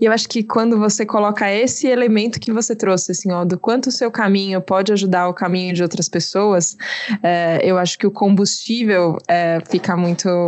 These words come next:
muito maior. É, e eu sinto isso em você,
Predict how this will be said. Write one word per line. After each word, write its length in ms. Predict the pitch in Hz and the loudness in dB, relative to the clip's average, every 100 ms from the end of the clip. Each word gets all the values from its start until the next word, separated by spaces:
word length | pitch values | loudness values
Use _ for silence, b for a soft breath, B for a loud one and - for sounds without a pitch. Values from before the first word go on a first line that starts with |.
| 165 170 | 0 0
muito 320 | 185 180 180 185 | 2 2 2 0
maior. 360 | 180 175 170 165 - B B 208 | 0 0 -2 -2 -6 B B -2
É, 380 | 165 175 170 170 - | 0 0 0 -2 -2
e 120 | 196 | 0
eu 100 | 196 | 0
sinto 320 | - 214 214 | 0 0 2
isso 220 | 220 208 | 0 0
em 60 | 214 | 0
você, 440 | 202 - 190 180 | 0 0 0 -2